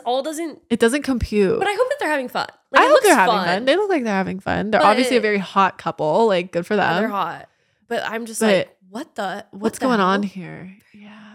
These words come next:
Speaker 2: I don't
Speaker 1: Very
Speaker 2: know.
Speaker 1: weird.
Speaker 2: Well, and I think because of the, like, movies that he's in, he
Speaker 1: Mm-hmm.
Speaker 2: comes off as, like, very artsy, like,
Speaker 1: Yeah, like, French, like,
Speaker 2: Yeah,
Speaker 1: and, like, all
Speaker 2: like,
Speaker 1: that. I'm like,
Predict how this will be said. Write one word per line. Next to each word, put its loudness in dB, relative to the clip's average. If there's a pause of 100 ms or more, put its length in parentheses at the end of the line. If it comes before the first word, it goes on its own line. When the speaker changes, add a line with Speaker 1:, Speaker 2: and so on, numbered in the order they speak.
Speaker 2:
I -16
don't -16
Speaker 1:
Very -10
Speaker 2:
know. -10 (120)
Speaker 1:
weird. -20
Speaker 2:
Well, 6
and 0
I 0
think -6
because 2
of 4
the, 2 (140)
like, -4
movies 0 (160)
that -4
he's -14 (100)
in, -8
he -12
Speaker 1:
Mm-hmm. -20
Speaker 2:
comes -2
off 0
as, -2
like, -2
very -4 (120)
artsy, -10
like, -2 (200)
Speaker 1:
Yeah, 0
like, 0
French, -2
like, 2
Speaker 2:
Yeah, 6
Speaker 1:
and, 6
like, 6
all 6
Speaker 2:
like, 6
Speaker 1:
that. 2
I'm -6
like, -2